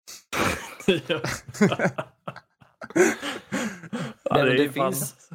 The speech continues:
Speaker 1: hård
Speaker 2: ingen
Speaker 1: skala där.
Speaker 2: N F L-spelare som har betytt så mycket för en stad, tror jag, som Drew Brees någonsin. Han lyfte upp dem efter, eh, efter Katrina där och jag har, jag vet inte, så stor han har varit och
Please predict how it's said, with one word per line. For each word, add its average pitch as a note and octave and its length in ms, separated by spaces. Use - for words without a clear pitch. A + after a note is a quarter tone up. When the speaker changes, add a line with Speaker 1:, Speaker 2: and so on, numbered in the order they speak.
Speaker 1:
hård D#3+ 220
Speaker 2:
ingen C3 120
Speaker 1:
skala C3+ 220
där. C3 120
Speaker 2:
N B2 60
F B2 140
L-spelare B2+ 680
som G#2+ 120
har G#2 80
betytt G#2 380
så A2+ 120
mycket G#2 360
för G2 220
en G2 200
stad, A2+ 720
tror B2 320
jag, - 160
som G#2+ 140
Drew G#2+ 160
Brees - 380
någonsin. A2 800
Han A#2+ 120
lyfte C#3+ 280
upp C3 280
dem G#2 260
efter, G2+ 580
eh, G2+ 220
efter - 220
Katrina G2 540
där F#2+ 220
och - 240
jag G2 160
har, - 300
jag A#2 120
vet G#2+ 180
inte, - 220
så C#3+ 340
stor G#2+ 360
han G#2 240
har G#2 60
varit G#2 460
och A2 280